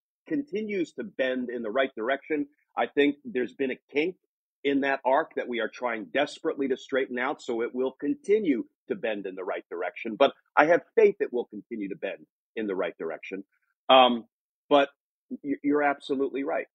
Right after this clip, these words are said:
There are two standards. There are two systems of justice, uh, in policing, in the court system, in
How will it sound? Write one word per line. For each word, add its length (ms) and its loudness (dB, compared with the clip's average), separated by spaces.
There 260 0
are 260 0
two 440 -2
standards. 560 -8
There 120 -6
are 180 -8
two 140 -4
systems 760 -10
of 160 -6
justice, 680 -12
uh, 220 0
in 420 -4
policing, 680 0
in 180 -6
the 180 -10
court 300 2
system, 560 0
in 240 -12